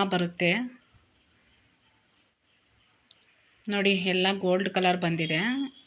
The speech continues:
ಈ ಥರ ಗೋಲ್ಡ್ ಕಲರ್ ಬಂದರೆ ಕ್ರಿಸ್ಪಿ ಆಗಿರುತ್ತೆ.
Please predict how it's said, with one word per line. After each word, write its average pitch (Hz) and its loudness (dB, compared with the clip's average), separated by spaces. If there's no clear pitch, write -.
ಈ 202 -2
ಥರ 196 0
ಗೋಲ್ಡ್ 202 0
ಕಲರ್ 202 2
ಬಂದರೆ 196 -2
ಕ್ರಿಸ್ಪಿ - -2
ಆಗಿರುತ್ತೆ. 180 0